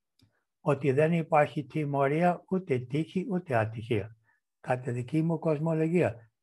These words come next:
νιώστε ελεύθεροι, μη συμφωνείτε μαζί μου. Νιώστε απόλυτη ελευθερία. Αλλά για μένα δεν υπάρχει ούτε τιμωρία, ούτε τύχη,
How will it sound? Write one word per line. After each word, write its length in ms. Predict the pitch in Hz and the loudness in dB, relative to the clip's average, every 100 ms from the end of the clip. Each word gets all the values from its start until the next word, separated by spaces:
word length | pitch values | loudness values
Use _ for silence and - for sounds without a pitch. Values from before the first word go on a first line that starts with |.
| _ | _
νιώστε 440 | 131 139 156 - | -2 0 0 0
ελεύθεροι, 380 | 139 151 156 143 | 0 0 -2 -2
μη 140 | 143 | -2
συμφωνείτε 680 | 151 151 139 151 151 156 160 | -2 -4 -4 -2 -2 -4 -4
μαζί 340 | 160 156 170 139 | -2 -2 0 -2
μου. 240 | 95 - _ _ _ _ _ _ _ _ _ | -4 -12 _ _ _ _ _ _ _ _ _
Νιώστε 300 | 135 131 139 | -6 -2 -4
απόλυτη 340 | 127 175 156 | 2 0 2
ελευθερία. 600 | 120 107 110 110 101 - _ _ _ _ _ | 0 0 -2 -4 -4 -10 _ _ _ _ _
Αλλά 220 | - 123 | -2 0
για 140 | 123 127 | 0 0
μένα 200 | 151 120 | -2 -2
δεν 160 | 131 | -4
υπάρχει 380 | 131 131 117 143 | -4 -4 -4 -4
ούτε 280 | 156 165 190 | -4 -2 -2
τιμωρία, 640 | - 175 170 165 165 170 _ _ _ | 0 0 2 2 0 -4 _ _ _
ούτε 380 | 165 175 180 139 | -2 0 0 -4
τύχη, 580 | 127 147 147 - 165 | -2 -4 -2 -2 -4